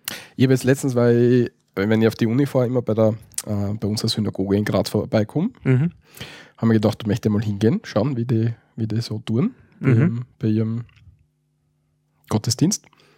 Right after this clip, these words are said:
Speaker 2: Hat man in der Synago-, Synagoge einen Gottesdienst? Wie heißt das dort? Eine gute Frage.
Speaker 1: Ja, äh, sie haben so Veranstaltungen, wo sie sich zusammentreffen. Und
Speaker 2: Ein Clapping.
Speaker 1: <laughs> Nein, nein, nein.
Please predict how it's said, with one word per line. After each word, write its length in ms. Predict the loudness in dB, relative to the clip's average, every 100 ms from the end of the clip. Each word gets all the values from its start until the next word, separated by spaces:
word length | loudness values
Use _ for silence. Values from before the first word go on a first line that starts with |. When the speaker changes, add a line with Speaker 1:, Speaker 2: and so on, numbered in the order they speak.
| _ _ -8
Speaker 2:
Hat 120 | -6 -6
man 0 |
in 60 | -6
der 60 | -6
Synago-, 380 | -8 -4 -4 -2
Synagoge 460 | -2 -2 -2 -4
einen 80 | -4
Gottesdienst? 640 | -6 -10 -12 -4 -2 -2 -8 -10 -4
Wie 80 | -2
heißt 180 | -2
das 120 | -4 -4
dort? 180 | -4
Eine 80 | -4
gute 220 | -6 -6
Frage. 320 | -2 0 0 -4 _ _
Speaker 1:
Ja, 460 | -2 2 4 4 4 2 -4 -2
äh, 440 | 2 4 4 2 -2 -8
sie 180 | -4 0
haben 140 | 0 0
so 120 | 0
Veranstaltungen, 840 | -2 -4 -6 -2 -2 -2 -4 -4
wo 100 | -6
sie 140 | -8 -8
sich 200 | -6 -8
zusammentreffen. 800 | -6 -6 -6 -4 -4 -4 -6 -8 -12 -14
Und 160 | -14 -8
Speaker 2:
Ein 80 | -6
Clapping. 500 | 0 2 2 0 -4 -4
Speaker 1:
<laughs> 1120 | 2 4 4 2 0 2 2 2 2 2 0 0
Nein, 480 | -2 0 2 0
nein, 160 | 0 0
nein. 180 | 0